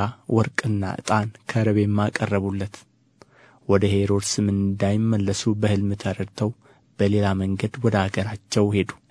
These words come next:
እነርሱም ከሄዱ በኋላ እነሆ የጌታ መልአክ በሕልም ለዮሴፍ ታይቶ፣ "ሄሮድስ ሕፃኑን ሊገድለው ይፈልገዋልና ተነሣ፣ ሕፃኑንና እናቱንም ይዘህ ወደ ግብጽ ሽሽ፣ እስክነግርህ ድረስ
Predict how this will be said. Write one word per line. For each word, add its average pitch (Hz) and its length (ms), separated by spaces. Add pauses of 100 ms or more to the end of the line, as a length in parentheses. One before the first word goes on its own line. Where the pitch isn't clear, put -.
(160)
እነርሱም 110 540
ከሄዱ 113 400
በኋላ 107 340 (500)
እነሆ 107 320 (100)
የጌታ 104 480
መልአክ 104 400
በሕልም 110 380
ለዮሴፍ 110 500
ታይቶ፣ 101 300 (640)
"ሄሮድስ 107 640 (640)
ሕፃኑን 107 600
ሊገድለው 110 460
ይፈልገዋልና 101 920 (180)
ተነሣ፣ 113 300 (600)
ሕፃኑንና 98 760
እናቱንም 98 680
ይዘህ 104 280 (400)
ወደ 107 180
ግብጽ 127 340
ሽሽ፣ 101 240 (280)
እስክነግርህ 101 680
ድረስ 104 260